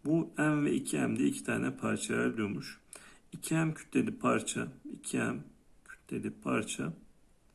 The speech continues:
K'ya düşüyormuş. Buraya geliyormuş. Şimdi buraya düşebilmesi için hızın ilk katı olması lazım. Yani hızı bu tarafa doğru iki V. O zaman diğer parça ne olacak ki?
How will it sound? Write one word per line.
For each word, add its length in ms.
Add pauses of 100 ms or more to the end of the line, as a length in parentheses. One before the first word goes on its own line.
(920)
K'ya 380
düşüyormuş. 600 (200)
Buraya 160
geliyormuş. 580
Şimdi 140
buraya 200
düşebilmesi 480
için 100
hızın 240
ilk 180
katı 260
olması 460
lazım. 360
Yani 300
hızı 320
bu 60
tarafa 340
doğru 160
iki 220
V. 40 (1120)
O 60
zaman 420
diğer 320
parça 340
ne 140
olacak 520
ki? 300